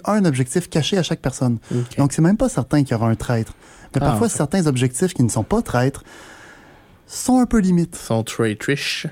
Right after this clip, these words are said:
Speaker 1: Ouais. Puis ensuite, on a deux survivants par personne qu'on va choisir parmi quatre. Puis donc, ça veut dire qu'au début, on a trois dés. Comme je disais, un dé de base plus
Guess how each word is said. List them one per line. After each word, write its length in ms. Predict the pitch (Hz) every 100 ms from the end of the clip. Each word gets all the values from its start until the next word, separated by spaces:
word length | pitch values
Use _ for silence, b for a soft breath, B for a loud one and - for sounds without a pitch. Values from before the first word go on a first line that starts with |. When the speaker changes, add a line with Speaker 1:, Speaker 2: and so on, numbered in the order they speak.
| -
Speaker 1:
Ouais. 360 | 127 127 131 - _ _ B B B B B -
Puis 120 | -
ensuite, 300 | 139 - 123
on 120 | 123
a 200 | 120 123
deux 220 | 117 139 160
survivants 360 | 135 120 135
par 160 | 131 117
personne 320 | 117 - 139 -
qu'on 140 | - 120
va 100 | 120
choisir 400 | - 135 127 147
parmi 240 | 117 110
quatre. 440 | - 127 - - - _ _ _ _ _ _ _ _ _ -
Puis 220 | 139 139
donc, 260 | 131 143 143
ça 140 | 123
veut 120 | 113
dire 140 | 113 156
qu'au 140 | 117
début, 180 | 113 131
on 160 | 131
a 100 | 110
trois 300 | 117 - 110
dés. 180 | 98 117 - _ _ _
Comme 140 | 123 113
je 60 |
disais, 200 | 101 123 -
un 120 | 123
dé 140 | 117 123
de 80 |
base 280 | 113 120 135
plus 300 | - 135 -